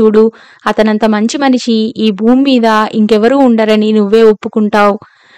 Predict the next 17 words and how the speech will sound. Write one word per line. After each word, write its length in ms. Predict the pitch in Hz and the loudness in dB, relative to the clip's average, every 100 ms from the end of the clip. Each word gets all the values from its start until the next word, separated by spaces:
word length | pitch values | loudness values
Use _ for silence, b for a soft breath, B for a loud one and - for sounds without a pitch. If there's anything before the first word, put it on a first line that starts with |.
| b 214 | b -4
"డాడీ, 380 | 226 208 214 214 b b 254 | -2 0 0 -4 b b -4
ఈ 100 | 277 | 0
లోకంలో 560 | 294 294 349 320 277 | 0 -2 -4 0 0
ఖూనీకోరులు, 920 | 269 - 233 233 226 226 214 214 208 208 | 0 0 2 2 2 2 4 4 2 2
కసాయి 400 | 208 - 220 220 | -2 -4 -2 0
వాళ్ళు 260 | 220 214 214 | 0 0 0
కూడా 460 | 220 208 208 208 - | 0 0 0 -2 -4
వాళ్ళకి 380 | 233 233 277 311 | -2 0 0 -2
కావలసిన 520 | 254 220 220 233 240 | -2 0 0 0 -2
వాళ్ళతో 580 | 226 208 208 208 208 202 | 0 2 0 0 0 0
మంచిగానే 640 | 196 202 202 220 202 208 | -2 -2 -2 -2 -2 -2
ప్రవర్తిస్తారు. 920 | 220 226 220 220 226 - 220 208 214 214 B B B - | 0 0 0 -2 -4 -2 -2 2 2 0 B B B -6
అతనికి 360 | 285 320 302 | -6 -6 -2
నీతో 320 | 285 240 233 233 | 0 0 2 0
చాలా 360 | 240 202 220 | 0 -2 0
అవసరం 520 | 214 202 233 226 220 | 0 0 -2 0 0
ఉంది 400 | 208 208 208 208 | 0 0 -2 -4